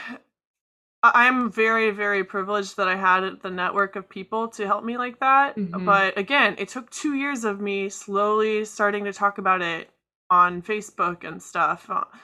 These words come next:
Speaker 1: like, I, I didn't just wake up and ask, be like, "Oh, I am bulimic and I need help. Give me your money." And everyone, like, it took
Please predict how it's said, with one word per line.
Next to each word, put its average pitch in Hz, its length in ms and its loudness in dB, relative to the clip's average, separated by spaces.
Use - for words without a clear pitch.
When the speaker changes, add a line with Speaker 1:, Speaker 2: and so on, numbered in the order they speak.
Speaker 1:
like, 180 180 -2
I, 202 220 2
I 220 100 4
didn't 240 260 -2
just 214 220 -8
wake 208 240 -2
up 208 280 6
and 185 160 -4
ask, 175 320 -2
be 196 120 0
like, 180 220 0
"Oh, 262 320 8
I 208 200 6
am 220 200 0
bulimic 226 420 -4
and 202 120 -2
I 202 100 0
need 202 200 -2
help. 190 320 4
Give 196 140 -2
me 202 120 -4
your 202 140 -2
money." 196 360 4
And 175 160 -2
everyone, 190 420 0
like, 196 220 2
it 214 140 -2
took 233 240 -6